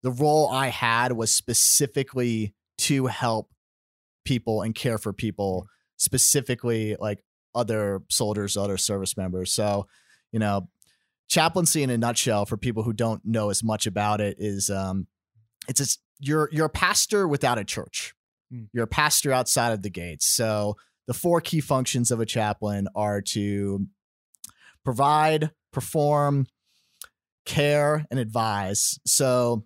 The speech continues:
Speaker 1: you provide religious service, or excuse me, you perform religious services for people of your own faith tradition.
Speaker 2: Mm-hmm.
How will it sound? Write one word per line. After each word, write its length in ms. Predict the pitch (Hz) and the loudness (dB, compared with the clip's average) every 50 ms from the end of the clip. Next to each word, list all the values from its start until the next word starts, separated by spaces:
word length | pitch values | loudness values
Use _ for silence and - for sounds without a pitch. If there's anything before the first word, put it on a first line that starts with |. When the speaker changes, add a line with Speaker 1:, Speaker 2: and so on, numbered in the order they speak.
| _ _ _ | _ _ _
Speaker 1:
you 460 | - 135 139 135 131 131 131 120 110 - _ _ _ _ _ - | -4 -2 0 0 0 0 -2 -4 -6 -10 _ _ _ _ _ -4
provide 760 | - 165 147 123 147 143 151 156 165 170 170 175 175 165 160 - _ _ _ _ _ _ _ _ _ _ _ - | -2 -2 0 2 2 4 6 6 6 6 4 4 2 0 -2 -4 _ _ _ _ _ _ _ _ _ _ _ -2
religious 380 | 147 143 143 151 139 151 147 - | 0 2 2 4 2 2 2 2
service, 340 | - 147 143 139 135 135 - | 2 2 2 2 0 0 0
or 40 | 123 | 0
excuse 320 | 127 - - 143 - - | 0 0 0 0 0 0
me, 80 | 127 123 | 0 -2
you 80 | 120 | -2
perform 540 | - 143 135 - - - 185 190 190 196 185 | -2 -2 -4 -4 0 0 2 4 4 4 4
religious 380 | 165 151 151 151 139 147 - - | 4 4 4 2 2 4 2 4
services 580 | - 143 127 123 120 120 - 131 117 117 - - | 4 2 0 0 0 -2 0 0 0 0 -2 -2
for 140 | - 120 | -2 -4
people 280 | - - 131 120 - 120 | -2 -2 -4 -2 0 -2
of 100 | 117 113 | -2 0
your 140 | 113 104 - - | -2 -4 -4 -4
own 240 | 123 127 123 120 | -4 -2 -2 -2
faith 280 | 113 - 107 101 98 - | -2 -2 -4 -4 -6 -6
tradition. 440 | - 104 82 90 78 - - - - - | -8 -12 -10 -8 -8 -8 -8 -10 -12 -14
Speaker 2:
Mm-hmm. 260 | 117 110 107 107 | -18 -16 -16 -16